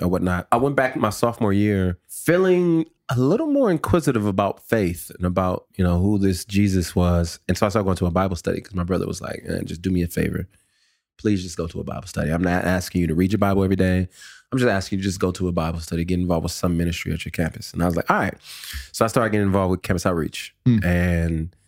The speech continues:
Speaker 1: man, that was a bad decision because immediately they drew me in.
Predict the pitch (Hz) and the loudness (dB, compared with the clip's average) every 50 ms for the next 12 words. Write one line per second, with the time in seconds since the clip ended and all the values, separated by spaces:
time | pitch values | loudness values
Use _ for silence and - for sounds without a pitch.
0 | _ _ _ - - - - _ _ _ - 85 90 82 80 80 87 90 87 82 | _ _ _ -20 -20 -20 -20 _ _ _ -4 -2 0 0 2 2 2 0 0 -2
1 | - 67 67 65 - - - - - - - - - 110 - 87 82 - 85 80 | -2 -4 -6 -6 -6 -8 -12 -12 -12 -14 -14 -16 -16 -6 -6 -6 -4 -2 -2 -2
2 | 76 78 73 67 65 - - - - - - - _ _ - - - 90 87 90 | -2 -2 -4 -6 -8 -10 -10 -12 -12 -14 -16 -18 _ _ -6 -4 0 0 2 4
3 | 90 90 92 95 87 85 80 76 78 78 80 76 76 78 87 - - 73 80 80 | 4 4 4 4 4 4 2 2 2 2 0 0 0 -2 -4 -6 -4 0 0 0
4 | 78 76 78 78 73 78 76 71 60 71 92 87 | 0 0 0 0 0 0 0 0 0 -2 -2 -4